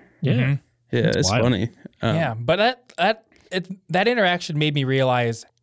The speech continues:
Speaker 2: how effective of a question that is <laughs> for just, like,
Speaker 1: Are you old enough?
Speaker 2: you know, be-, I,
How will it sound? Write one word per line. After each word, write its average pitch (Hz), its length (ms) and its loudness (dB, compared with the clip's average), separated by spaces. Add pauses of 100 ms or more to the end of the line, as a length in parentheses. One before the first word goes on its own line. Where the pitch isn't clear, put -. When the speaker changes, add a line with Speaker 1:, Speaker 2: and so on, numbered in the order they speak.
(400)
Speaker 2:
how 359 240 -2
effective 226 400 0
of 143 100 0
a 113 60 -8
question 160 440 -2
that 170 200 -2
is 180 300 -2 (120)
<laughs> - 100 -8
for 156 140 2
just, 147 300 -4
like, 127 340 0 (560)
Speaker 1:
Are 117 120 2
you 120 260 2 (180)
old 110 160 2
enough? 120 340 2
Speaker 2:
you 143 100 2
know, 143 160 4
be-, 165 180 0
I, 214 180 2